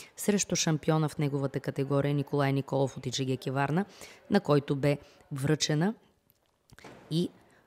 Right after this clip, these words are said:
купата на първенството. Състезанието завърши по стар японски обичай тайко, изпълнен от сенпай Пламен Кръстев,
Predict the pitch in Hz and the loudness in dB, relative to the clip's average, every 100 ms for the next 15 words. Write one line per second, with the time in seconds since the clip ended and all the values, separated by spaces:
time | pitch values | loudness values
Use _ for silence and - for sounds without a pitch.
0 | _ _ - 175 - 156 - 156 160 - | _ _ -2 -2 2 0 4 4 2 0
1 | 151 160 - 156 143 135 135 - - 135 | 0 0 2 2 2 0 -2 -2 0 0
2 | - 123 - - - 170 - 135 135 131 | -2 -8 -10 -20 -10 -8 -4 -4 -2 -2
3 | 131 123 135 120 131 185 180 - 208 208 | -4 -6 -6 -6 -2 -2 -2 0 0 0
4 | - - - 135 - 160 165 160 160 160 | -6 -10 -6 -6 0 2 2 0 -4 -4
5 | - - 156 156 - 147 151 - - - | -6 -4 -4 -2 -4 -2 -4 -6 -18 -20
6 | - - 143 143 - 208 262 - _ _ | -8 0 2 2 0 -2 -2 -6 _ _
7 | _ _ _ _ _ _ _ _ _ _ | _ _ _ _ _ _ _ _ _ _
8 | _ _ _ _ _ _ - - - - | _ _ _ _ _ _ -20 -20 -20 -20
9 | - _ _ _ _ 190 185 - 143 135 | -20 _ _ _ _ -2 -2 -2 0 0
10 | 127 127 123 - - 123 - 127 123 - | 0 -2 -4 -6 -6 -6 -6 -8 -6 0
11 | 160 160 165 160 160 156 - 156 - - | 2 2 0 0 0 -2 -2 -4 -2 -2
12 | 156 | -4